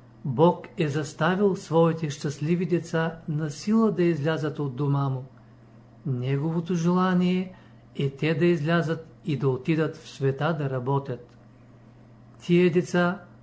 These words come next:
другояче никога не биха излезли. То е един факт в природата.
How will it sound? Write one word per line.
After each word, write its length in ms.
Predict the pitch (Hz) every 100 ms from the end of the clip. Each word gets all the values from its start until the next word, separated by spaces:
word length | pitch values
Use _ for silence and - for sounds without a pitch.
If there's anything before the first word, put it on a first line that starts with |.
| -
другояче 680 | 139 180 185 170 180 180 165
никога 440 | 165 220 220 214
не 140 | 214 208
биха 280 | 180 - 160
излезли. 600 | 139 131 131 123 123 127 - - - - - - - -
То 200 | 165 160
е 60 |
един 340 | 151 131 160 147
факт 440 | - 147 170 -
в 120 | -
природата. 720 | - 180 170 147 127 123 -